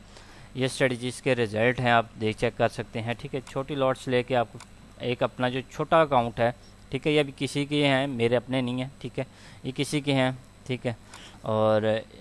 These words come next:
उसने जो है वो, अ, profit में उसके लिए निक-, अ, trades करवा रहा था और ये crypto के results हैं, ठीक है, इस स्ट्रेटजी के ज़रिए, ठीक है। ये सारे crypto के results हैं इस स्ट्रेटजी से,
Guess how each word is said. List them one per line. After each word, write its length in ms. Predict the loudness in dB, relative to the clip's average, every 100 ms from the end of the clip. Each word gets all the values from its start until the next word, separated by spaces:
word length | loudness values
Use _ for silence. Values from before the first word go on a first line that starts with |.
| -8
उसने 600 | -8 -2 0 2 0 -2
जो 200 | -4 -2
है 260 | 2 4 4
वो, 60 | 0
अ, 240 | -6 -12 -12 -12 -6 -2 -2 -2 -4 -4
profit 280 | -2 -2 -2
में 140 | -2
उसके 240 | -2 -2 0
लिए 160 | 0
निक-, 840 | 0 -2 -6 -10 -14 -16 -16 -16 -8
अ, 140 | -6 -4 2
trades 280 | 2 2
करवा 300 | 2 4 6
रहा 100 | 4
था 160 | 2 -2
और 180 | -2 -4
ये 120 | -4
crypto 320 | -2 -4 -4
के 120 | -4
results 440 | -4 -2 -2 -4 -6
हैं, 200 | -10 -8
ठीक 160 | -8 -4
है, 60 | -4
इस 180 | -4
स्ट्रेटजी 380 | -2 -2 0 -4
के 100 | -6
ज़रिए, 460 | -6 -8 -8 -12 -14 -16 -20 -20 -20 -20 -20 -18 -4
ठीक 180 | -2 -2
है। 120 | -4 -8 -20 -20 -20 -20 -20 -8
ये 80 | 0
सारे 240 | 4 4
crypto 340 | 2 -2 -2 -2
के 100 | 0
results 460 | -2 0 -2 -2
हैं 220 | -4 -4 -6
इस 200 | -6 -2 2 2 2
स्ट्रेटजी 400 | 0 -2 -2 -6
से, 200 | -8 -8